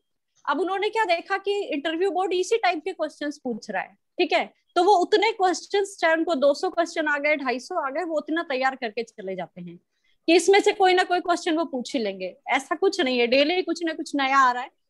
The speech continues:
Interview board, board का मन क्या है, वो आपसे क्या question पूछेगा, इसके बारे में आप कोई guarantee नहीं ले सकते हैं।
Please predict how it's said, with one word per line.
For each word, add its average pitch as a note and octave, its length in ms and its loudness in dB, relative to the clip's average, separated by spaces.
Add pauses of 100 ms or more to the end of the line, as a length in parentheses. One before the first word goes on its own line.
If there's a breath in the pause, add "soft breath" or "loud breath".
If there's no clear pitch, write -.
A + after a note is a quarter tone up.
(260)
Interview C#4 380 -2
board, D#4 280 -6 (120)
board C#4+ 220 0
का E4+ 140 -4
मन D4 240 -4
क्या C#4 240 -6
है, D#4 220 -8
वो D#4 140 -8
आपसे C#4+ 260 -10
क्या C#4 180 -4
question D#4+ 520 -8
पूछेगा, D#4 480 -2 (380)
इसके E4 240 0
बारे C#4+ 260 4
में E4 140 2
आप D4 300 0
कोई D#4 160 -2
guarantee B3+ 420 -2
नहीं A#3+ 120 -6
ले G3+ 120 -6
सकते - 320 -12
हैं। F#3 160 -10